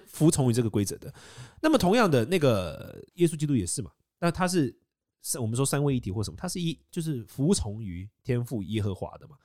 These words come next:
那同样的，穆罕默德也更是啊。穆罕默德他是，他其实只是先知嘛，他不是教主，他是阿拉派来的先知嘛，他依附于阿拉。所以就是这一些宗教的一个大特色是，他服从于某一个规范。这一种的教主人格特质，就比较容易让他的教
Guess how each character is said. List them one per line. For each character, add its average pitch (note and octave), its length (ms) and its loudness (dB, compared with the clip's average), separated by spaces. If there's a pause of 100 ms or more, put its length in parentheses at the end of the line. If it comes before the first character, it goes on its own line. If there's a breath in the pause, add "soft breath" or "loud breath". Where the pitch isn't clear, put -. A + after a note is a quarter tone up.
(380)
那 A#3 100 4
同 E3 200 6
样 F3 160 8
的， B2 180 2
穆 F#3+ 120 8
罕 B2+ 100 4
默 C#3+ 100 4
德 A2 80 2
也 F2+ 140 0
更 D3+ 160 4
是 A2 240 0
啊。 B2 60 0
穆 G3+ 80 4
罕 C3+ 120 6
默 D#3 100 2
德 A#2 100 2
他 B2+ 120 -2
是， B2+ 240 0 (220)
他 F#3 100 -2
其 D#3 140 0
实 C3 80 -2
只 A#2+ 100 -6
是 A2+ 200 -2
先 A2+ 180 2
知 G#2 160 -2
嘛， F2+ 120 -4
他 A#2+ 100 -4
不 A#2+ 100 -2
是 A#2 40 0
教 A2+ 140 0
主， - 160 -10 (380)
他 D#3 100 -2
是 D#3+ 260 0 (340)
阿 C#3+ 100 4
拉 C#3 140 8
派 C3+ 180 -4
来 F#2+ 80 -2
的 F#2+ 100 -10
先 G#2 220 -6
知 G2+ 140 -8
嘛， F2 100 -16
他 D3+ 120 -6
依 D#3 120 0
附 D3+ 160 -4
于 F2 60 -6
阿 D#2+ 80 -6
拉。 D#2+ 180 -10 (320 soft breath)
所 C4 140 4
以 G#3 120 0 (360)
就 B3+ 80 2
是 B3 100 4
这 B3 220 4
一 - 20 4
些 G#3 160 6
宗 G3+ 180 2
教 G3 140 4
的 C3+ 100 2
一 D#3+ 120 -2
个 D3 80 2
大 D#3+ 160 6
特 D#3 180 4
色 B2 180 2
是， A#2+ 200 0
他 - 200 2
服 - 480 0
从 A#2 360 -2
于 G2+ 160 0
某 F2 200 -6
一 F2 60 -8
个 F2 80 -10
规 F#2 180 -4
范。 F2 160 -8 (480)
这 B3+ 180 -4
一 A3+ 180 2
种 F#2 260 -4
的 F#2 120 -10
教 C#3+ 240 4
主 F2 160 -6
人 G2 120 -6
格 G#2 120 -6
特 A#2+ 180 -2
质， F2 140 -10
就 F#3 120 2
比 C3+ 140 0
较 G3+ 160 6
容 B2 240 4
易 F3 40 0
让 C#3+ 180 0
他 C3 80 -2
的 A2+ 100 -2
教 G#2+ 240 -2